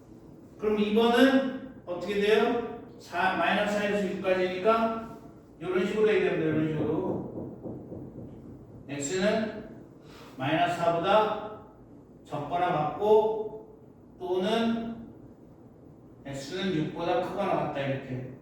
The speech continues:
이해가? 모르겠으면 자기가 수직선상에다 그려봐. 수직선상에다 그려보면은 마이너스 사에서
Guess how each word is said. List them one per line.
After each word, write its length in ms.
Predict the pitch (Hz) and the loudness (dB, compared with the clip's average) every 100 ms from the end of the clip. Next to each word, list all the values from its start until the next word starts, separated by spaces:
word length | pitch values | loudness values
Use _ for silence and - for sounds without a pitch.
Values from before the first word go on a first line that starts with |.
| - | -14
이해가? 800 | 160 214 208 202 - - - - - - - - - - - - | -2 4 6 4 2 -4 -8 -14 -20 -20 -20 -20 -20 -20 -20 -10
모르겠으면 640 | 185 226 269 - 285 269 262 | 2 6 8 6 6 8 8
자기가 320 | 214 220 247 | 8 6 4
수직선상에다 760 | 240 277 277 269 262 254 226 220 | 2 0 4 4 6 4 2 2
그려봐. 960 | 226 254 254 220 220 - - - - - - - - - | 6 6 8 8 6 4 0 -6 -12 -16 -20 -20 -20 -20
수직선상에다 800 | - 247 247 254 247 240 220 214 | -4 0 2 4 6 6 4 2
그려보면은 640 | 208 233 226 220 214 202 | 4 4 6 4 2 2
마이너스 440 | 170 160 202 214 214 | 2 0 2 2 2
사에서 380 | 208 202 202 | 2 2 2